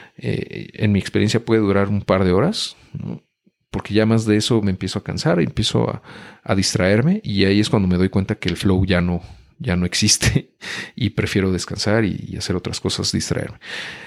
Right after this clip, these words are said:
El punto aquí, el, el, el, el problema o el detalle con el flow es que normalmente tardamos como veinte minutos en llegar a él. Entonces,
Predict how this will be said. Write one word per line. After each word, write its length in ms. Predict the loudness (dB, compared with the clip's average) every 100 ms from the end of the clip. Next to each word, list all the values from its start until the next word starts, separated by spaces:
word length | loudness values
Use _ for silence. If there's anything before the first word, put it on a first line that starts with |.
| -14 0
El 160 | 0
punto 280 | 2 2 2
aquí, 200 | 0 2
el, 100 | 2
el, 280 | 2 0 0
el, 220 | 0 -2 -2
el 140 | 0
problema 420 | 0 2 2 2 2
o 260 | 2 2 0
el 320 | 0 0 0
detalle 420 | -2 0 2 2
con 160 | 0 0
el 60 |
flow 400 | 2 2 4 2
es 140 | -2 -2
que 160 | -4
normalmente 600 | 0 0 2 2 2 0
tardamos 420 | 0 -2 0 0 0
como 260 | 0 0
veinte 340 | 2 0 2 0
minutos 500 | 2 0 -2 -4 -2
en 80 | -4
llegar 280 | -4 -6
a 60 | -6
él. 140 | -8 -6
Entonces, 480 | -2 2 0 0